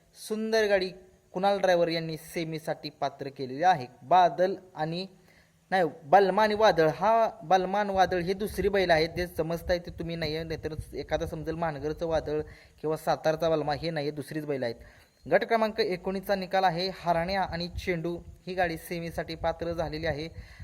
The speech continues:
आणि ही गाडी जी आहे ती आक्कू ड्रायव्हर यांनी सेमीसाठी पात्र केलेली आहे. नक्कीच आक्कू ड्रायव्हरचं ड्रायव्हिंग हे खूप सगळ्यांना माहीत आहे, मिलिटरी आपशिंगेकरांचं ते ड्रायव्हिंग आहेत, म्हणजे ड्रायव्हर आहेत. गट क्रमांक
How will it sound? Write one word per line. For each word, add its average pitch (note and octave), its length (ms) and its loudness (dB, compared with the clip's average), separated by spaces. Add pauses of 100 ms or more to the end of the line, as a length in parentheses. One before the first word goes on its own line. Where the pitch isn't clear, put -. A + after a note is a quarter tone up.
(120)
आणि F#3 200 2
ही A3 160 -6
गाडी F#3+ 280 6
जी F3 100 -2
आहे E3 200 4
ती F#3+ 140 -4
आक्कू E3 320 -4
ड्रायव्हर E3+ 320 2
यांनी D#3 320 -6
सेमीसाठी D3 580 -8
पात्र C#3 320 -6 (100)
केलेली D3 280 -6
आहे. C3+ 280 -2
नक्कीच D#3 360 -10
आक्कू F3+ 220 -4
ड्रायव्हरचं F#3 520 -4
ड्रायव्हिंग F3+ 360 0
हे F3+ 120 -4
खूप F#3 320 -8
सगळ्यांना E3+ 360 -2
माहीत E3+ 240 -4
आहे, E3+ 120 -2 (400)
मिलिटरी G3+ 400 0
आपशिंगेकरांचं F3 1040 0 (760)
ते D3+ 460 0 (200)
ड्रायव्हिंग E3 500 2
आहेत, D#3 120 2
म्हणजे D#3+ 220 -2
ड्रायव्हर E3 380 4
आहेत. D3+ 380 -2 (680)
गट F#3 120 0
क्रमांक G#3 460 2